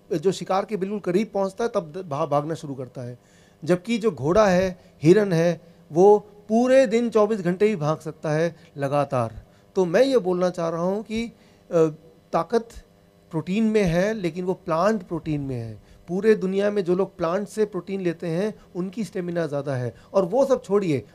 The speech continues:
आप experiment करके अपने ऊपर पन्द्रह दिन का एक experiment कीजिए कि पन्द्रह दिन तक मैंने animal protein नहीं लिया,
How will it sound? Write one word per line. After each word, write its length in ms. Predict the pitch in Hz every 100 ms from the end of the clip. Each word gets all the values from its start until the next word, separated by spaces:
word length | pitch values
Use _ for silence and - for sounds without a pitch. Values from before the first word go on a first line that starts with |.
| -
आप 180 | 190 196
experiment 460 | 180 - 202 208
करके 200 | 196 180
अपने 240 | 196 175 185
ऊपर 200 | 180 196
पन्द्रह 340 | 180 165 180
दिन 160 | 165 170
का 100 | 175
एक 80 | 160
experiment 440 | - 170 180 156
कीजिए 260 | 160 185 190 - -
कि 80 | 180
पन्द्रह 340 | 180 170 208
दिन 200 | 185 190
तक 120 | 196
मैंने 200 | 175 185
animal 320 | 175 160 175 180
protein 340 | 175 175 180
नहीं 220 | 147 170
लिया, 340 | 196 214 214